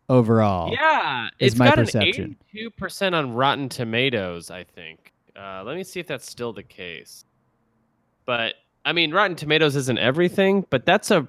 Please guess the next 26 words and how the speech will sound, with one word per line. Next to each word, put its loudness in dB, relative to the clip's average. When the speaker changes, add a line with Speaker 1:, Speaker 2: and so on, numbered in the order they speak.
Speaker 2:
that's 2
a 4
really 4
good 0
<laughs> -8
score. -2
<laughs> -2
Speaker 1:
Yeah. 6
Um, 6
so, 8
did 4
you 8
watch 8
the 6
unrated 6
version 6
or 6
the 6
rated 2
version? -10
Speaker 2:
The -6
unrated -6
version. -6
Speaker 1:
Okay, 4
me 4
too. -2